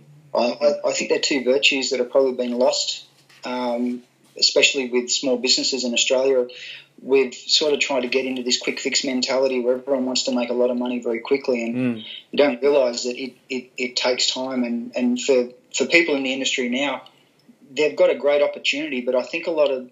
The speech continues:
Speaker 1: times personal trainers just throw in the towel too quickly, too easily, because it gets all a little bit too hard,
Speaker 2: Mm.
Speaker 1: and they start worrying about, you know, if a few clients drop off and they lose some money and,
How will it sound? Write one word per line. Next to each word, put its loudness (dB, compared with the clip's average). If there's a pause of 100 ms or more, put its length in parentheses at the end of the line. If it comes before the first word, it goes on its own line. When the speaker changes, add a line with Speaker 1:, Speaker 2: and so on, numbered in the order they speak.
(140)
Speaker 1:
times -4
personal -2
trainers -4
just 0
throw 0
in -2
the -6
towel 0
too -2
quickly, -2
too 2
easily, -2
because -6
it -12
gets -2
all 2
a -2
little -4
bit -4
too -2
hard, -2
Speaker 2:
Mm. -2 (240)
Speaker 1:
and -4
they 2
start -2 (180)
worrying 2
about, -4 (140)
you -6
know, -2
if -6
a -2
few -2
clients -2
drop 4
off 0
and -8
they -8
lose 2
some -2
money -2
and, -6